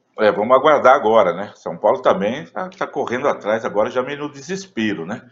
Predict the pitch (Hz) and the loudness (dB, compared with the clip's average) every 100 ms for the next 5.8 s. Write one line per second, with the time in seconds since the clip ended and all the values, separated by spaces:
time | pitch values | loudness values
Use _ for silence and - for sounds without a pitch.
0 | _ _ _ - 101 98 127 131 - 104 | _ _ _ -6 -6 -6 -10 -10 -8 -10
1 | 92 110 139 135 139 170 - 143 151 185 | -10 -14 -14 -6 -4 -4 -8 -12 -12 -10
2 | 185 165 82 117 107 80 76 _ _ _ | -8 -8 -4 -4 -4 -6 -12 _ _ _
3 | _ - 107 131 95 78 71 _ 80 76 | _ -8 -4 -4 -6 -10 _ _ _ -20
4 | 85 92 95 101 95 87 101 90 - 107 | -20 -12 -10 -10 -12 -8 -4 -2 -4 -6
5 | 95 110 123 104 104 131 151 190 | -10 -10 -10 -10 -10 -10 -10 -18